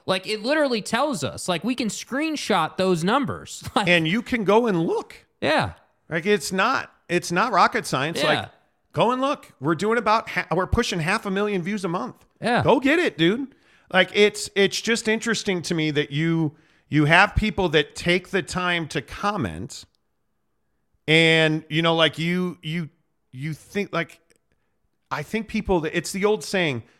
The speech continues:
Speaker 2: "You're not breaking us, you're making us." But you don't know, you're trying to play a game that you don't know the rules to.
Speaker 1: Yeah.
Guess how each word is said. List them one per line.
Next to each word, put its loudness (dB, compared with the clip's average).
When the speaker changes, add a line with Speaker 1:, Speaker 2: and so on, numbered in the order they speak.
Speaker 2:
"You're -6
not -4
breaking -2
us, -6
you're -6
making -8
us." -18
But -4
you -4
don't -4
know, -2
you're -4
trying -4
to -4
play -2
a -2
game -4
that -6
you -6
don't -6
know -6
the -4
rules -4
to. -14
Speaker 1:
Yeah. -4